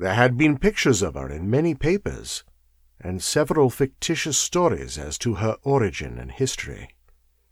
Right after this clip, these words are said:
The proceedings opened quietly enough.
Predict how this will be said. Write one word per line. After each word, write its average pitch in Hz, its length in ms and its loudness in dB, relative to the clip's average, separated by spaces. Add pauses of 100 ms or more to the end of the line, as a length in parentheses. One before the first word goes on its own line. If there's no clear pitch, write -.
(720)
The 185 100 -10
proceedings 143 680 4
opened 120 540 4
quietly 92 500 -4
enough. 76 540 -12